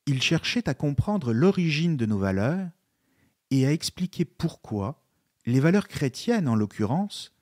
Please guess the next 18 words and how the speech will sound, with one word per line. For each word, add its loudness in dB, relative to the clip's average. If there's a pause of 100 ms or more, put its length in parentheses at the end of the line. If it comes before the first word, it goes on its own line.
(480)
s'étaient -2
imposées 2
en 2
Occident. -4 (1120)
Or, 0 (560)
dans 2
Crépuscule -2
des -2
idoles, -2 (800)
sa -2
réponse -2
était -2
la 0
suivante. « -10 (880)
Nous 2
croirons -2
en 0
Dieu -8